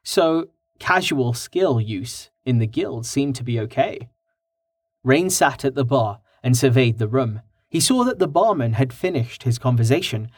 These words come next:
and was headed his way. The man was dressed in the blue of the guild,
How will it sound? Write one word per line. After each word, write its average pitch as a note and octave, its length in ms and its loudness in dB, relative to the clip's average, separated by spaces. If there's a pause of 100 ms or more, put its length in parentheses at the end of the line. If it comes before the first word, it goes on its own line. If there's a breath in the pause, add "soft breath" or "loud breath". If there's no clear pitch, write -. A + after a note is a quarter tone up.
(140 soft breath)
and C3 140 4
was B2+ 120 4
headed C3+ 340 0
his A2+ 180 2
way. A#2+ 340 0 (640)
The C3 100 4
man E3+ 280 4
was E3 180 0
dressed C3+ 460 0
in C3 120 2
the C3 80 4
blue A#2+ 300 2
of G#2+ 100 -4
the A#2 80 -2
guild, A#2 400 0